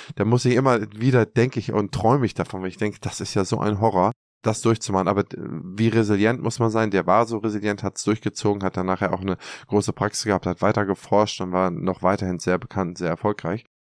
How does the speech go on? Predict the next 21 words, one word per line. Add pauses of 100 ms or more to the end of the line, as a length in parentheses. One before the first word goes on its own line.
(180)
Aber (240)
das
nur
mal
als
kleiner
Punkt.
Ich
halte
es
für
ganz
wichtig,
dass
man
das
als
Angestellter
sammelt. (200)
Als
Selbstständiger